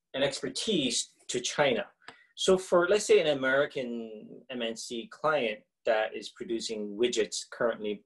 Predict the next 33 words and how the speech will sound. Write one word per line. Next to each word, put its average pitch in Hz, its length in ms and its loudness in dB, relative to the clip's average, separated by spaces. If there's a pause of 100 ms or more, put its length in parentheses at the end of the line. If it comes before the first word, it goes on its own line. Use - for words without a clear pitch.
primarily 117 520 2
out 113 120 2
of 104 80 -4
China, 143 480 -2 (840)
what, 131 360 0
what 170 260 4
would 185 160 8 (140)
be - 180 0
the 135 80 2
potential 120 440 -2
options 113 540 -4 (1400)
if 180 220 6 (180)
the 147 100 4
geopolitical, 120 800 -2
especially 117 400 -2
with 101 140 -6
China, 113 400 -2 (280)
gets - 240 0
much 110 260 -6
worse, 104 340 0
which - 300 -6 (360)
probably 156 400 4
is 131 140 0
the 123 80 -6
case, 95 380 -4
right? 101 100 0
It - 80 -14
gets 113 180 -2
worse 110 220 0
before 101 180 -12
it 95 60 -8
gets 95 160 -4
better. - 300 -6